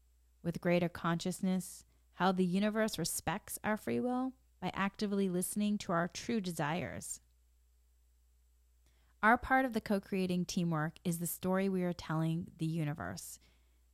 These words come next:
that we are choosing to experience. 'Cause remember, free will means there is a choice of an experience happening.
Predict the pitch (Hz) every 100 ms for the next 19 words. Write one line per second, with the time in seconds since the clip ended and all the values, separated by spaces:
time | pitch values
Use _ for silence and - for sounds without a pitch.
0 | - 160 147 170 156 - - 208 190 190
1 | - 170 - - - 101 104 80 - -
2 | - _ _ _ _ - 175 180 196 185
3 | 135 170 - _ _ _ _ _ 208 247
4 | 208 190 196 202 - 180 175 165 160 165
5 | - - 240 240 - 175 180 170 - -
6 | 175 170 175 - - 156 - 101 73 180